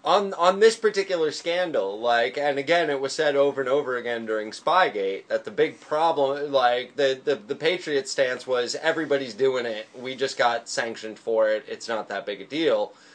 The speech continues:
And now there's this whole thing, like, how much of it is just, like, the hate that New England receives because they win all the frickin' time and because Belichick is kind of a dick? Is, like,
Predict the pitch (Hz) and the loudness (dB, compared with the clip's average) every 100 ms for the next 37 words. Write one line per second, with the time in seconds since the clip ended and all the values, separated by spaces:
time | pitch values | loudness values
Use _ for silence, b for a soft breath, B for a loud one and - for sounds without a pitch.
0 | B - 139 151 160 147 139 175 180 175 | B -2 4 4 4 2 0 -4 -2 0
1 | 139 135 123 120 120 117 - B B - | -2 0 -2 -2 -2 -2 -6 B B -8
2 | 143 120 214 202 135 139 120 120 - 135 | -4 -2 0 0 -2 -6 -6 -8 0 2
3 | 123 - _ 147 131 127 123 120 139 165 | 2 -4 _ 0 0 -2 -2 0 0 0
4 | - 151 143 143 147 143 123 117 - 160 | -2 -4 -2 -2 0 -2 -2 -6 -6 -6
5 | 165 101 - 127 117 101 110 98 131 202 | -6 -8 -10 -6 -6 -2 -2 -2 0 0
6 | 131 110 104 - 110 101 107 107 110 123 | 2 0 -2 -6 -8 -8 -6 -4 -4 -6
7 | 123 135 143 147 147 143 135 147 160 156 | -4 -4 -4 -4 -4 0 0 0 -4 -8
8 | - 214 240 - 139 101 95 90 92 - | -4 -6 -6 -4 -4 -4 -8 -8 -8 -10
9 | - 139 135 135 - 147 123 123 | -6 -4 -2 -4 -6 0 2 0